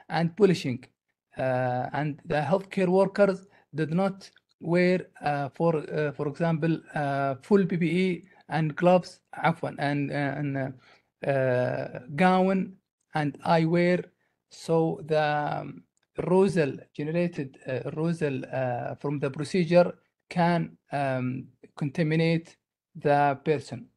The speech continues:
or contaminate the healthcare workers. Inadequate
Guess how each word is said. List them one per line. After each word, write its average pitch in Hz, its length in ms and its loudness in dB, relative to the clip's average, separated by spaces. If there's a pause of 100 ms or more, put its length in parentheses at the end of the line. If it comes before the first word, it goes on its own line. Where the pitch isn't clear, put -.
(100)
or 151 100 -2
contaminate 165 720 0 (260)
the 151 80 -6
healthcare 160 400 2
workers. 135 480 -2 (1500)
Inadequate 202 880 2